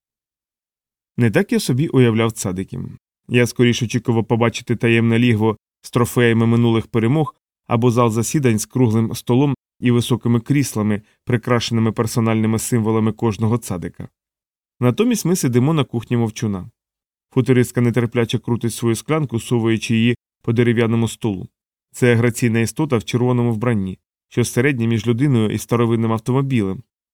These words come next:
яка не може всидіти на місці. «То як?» питає вона. «Мені хтось пояснить, що ми тут робимо?»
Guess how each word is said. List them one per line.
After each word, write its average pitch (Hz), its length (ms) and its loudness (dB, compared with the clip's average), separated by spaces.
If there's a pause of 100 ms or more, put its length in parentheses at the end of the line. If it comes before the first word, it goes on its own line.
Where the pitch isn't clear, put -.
яка 160 180 -2
не 139 100 2
може 127 240 2
всидіти 110 460 -4
на 110 80 0
місці. - 440 -8 (520)
«То 247 100 0
як?» 123 300 -2 (120)
питає 113 260 -2
вона. 101 320 -4 (340)
«Мені 196 180 4
хтось 202 200 0
пояснить, 202 420 0
що 214 140 0
ми 208 80 2
тут 180 180 -4
робимо?» 98 400 -4